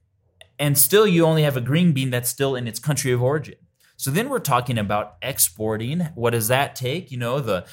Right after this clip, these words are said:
all of the politics involved with that, all the time, effort, the marketing, the branding to export coffee, that whole ecosystem of that.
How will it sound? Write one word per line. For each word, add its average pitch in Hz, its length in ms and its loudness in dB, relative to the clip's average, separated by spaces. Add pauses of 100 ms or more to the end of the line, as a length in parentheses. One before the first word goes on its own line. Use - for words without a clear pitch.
(120)
all 131 140 6
of 120 100 2
the 107 80 -2
politics 120 580 -2
involved 107 440 -6
with 90 180 -10
that, 151 300 0
all 104 120 -4
the 92 80 -8
time, 135 380 0
effort, 127 360 -4
the 98 60 -6
marketing, 135 500 -4
the 107 100 -4
branding 127 460 -8
to - 180 -18
export - 440 -14
coffee, 131 460 -6 (400)
that 117 220 0
whole 127 160 -6
ecosystem 123 680 -6
of 107 80 -4
that. 117 280 -4